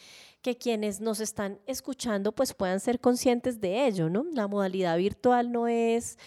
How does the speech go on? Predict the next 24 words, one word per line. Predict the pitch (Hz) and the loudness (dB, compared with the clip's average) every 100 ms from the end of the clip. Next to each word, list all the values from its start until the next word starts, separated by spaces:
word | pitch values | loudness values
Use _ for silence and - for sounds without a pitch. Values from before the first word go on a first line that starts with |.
| - - - | -20 -20 -10
eh, | 208 202 190 | -6 -4 -4
por | 214 | -4
su | 202 | -4
flexibilidad, | 202 208 - 214 196 196 185 220 262 262 | -2 -4 -2 -2 0 2 4 4 2 -2
como | 240 214 | -2 0
el | 196 220 214 | 0 0 -4
camino | 208 196 190 190 202 220 220 208 | -4 -2 -2 0 0 0 -2 -2
fácil | 269 262 269 254 254 247 | 2 2 2 0 -2 -2
y | 233 | -4
cojo | - 196 202 | 0 0 4
por | 240 | 4
aquí, | 214 - 202 | 2 -2 -6
sino, | 233 247 247 - | 2 4 4 2
pues, | 202 | -2
ya | - 170 | 0 -4
estamos | - 214 240 | -4 -4 -2
escuchando | 262 - 240 226 170 185 | -2 -2 -2 0 0 -2
tu, | - 262 247 208 | 4 6 6 6
tu | - 233 | 4 4
historia | - - 214 196 | 4 6 8 8
en | 220 | 6
tu | 220 | 2
proceso | 262 254 220 180 | 2 2 2 -2
formativo | 180 254 247 214 175 175 226 | 0 0 0 -4 -2 -2 -2